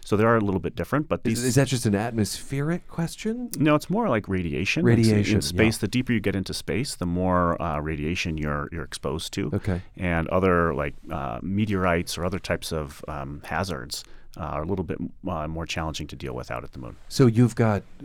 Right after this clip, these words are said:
Speaker 2: special plates on this, uh, armor, they're just hardier. I mean,
Speaker 1: Yeah, a
Speaker 2: that's
Speaker 1: little bit hardier, and the electronics have to be a little different than if you're close to the Earth because they have to withstand, uh, more radiation exposure.
Speaker 2: How does the satellite, how do this, the satellites, 'cause it's a pair of them,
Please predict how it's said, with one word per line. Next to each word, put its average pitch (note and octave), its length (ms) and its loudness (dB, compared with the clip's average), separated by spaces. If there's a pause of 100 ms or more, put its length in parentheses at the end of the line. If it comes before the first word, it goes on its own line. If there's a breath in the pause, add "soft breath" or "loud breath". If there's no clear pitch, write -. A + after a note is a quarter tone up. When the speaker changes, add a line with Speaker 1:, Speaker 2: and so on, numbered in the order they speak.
Speaker 2:
special A2+ 460 -2
plates - 520 -2
on E3 200 0
this, D#3+ 460 -4
uh, A2 240 -8
armor, D#3+ 760 0
they're A2 280 0
just - 260 -2
hardier. D3+ 720 4
I D#3 40 -10
mean, A#2+ 140 0
Speaker 1:
Yeah, C3+ 80 8
a - 20 10
Speaker 2:
that's D#3 100 6
Speaker 1:
little A#3 160 4
bit E3 80 -2
hardier, D3 260 2
and C3 100 4
the G#2+ 40 4
electronics A#2 560 2
have A2+ 140 -2
to - 60 -6
be A#2 100 -2
a G2+ 40 0
little G2 160 -4
different C3 420 -2
than F#2+ 360 0
if - 140 -6
you're F2 120 -2
close - 280 -2
to - 100 -6
the - 140 -6
Earth D#2 300 -4
because - 200 -6
they D#2 80 -8
have D#2+ 180 -4
to D#2+ 80 -4
withstand, C#2+ 580 -6 (220)
uh, C2+ 160 -8
more C#2+ 240 -6
radiation - 500 -10
exposure. - 460 -12 (300 soft breath)
Speaker 2:
How A3 300 2
does A#3+ 280 0 (120)
the C3+ 500 4 (300)
satellite, A#2 800 0
how A#2 120 0
do B2+ 300 8
this, A#2 220 2
the G2+ 400 0
satellites, F2+ 600 -2
'cause - 200 -4
it's - 120 -8
a G2 60 -6
pair A2+ 300 0
of E2+ 100 0
them, E2+ 260 -4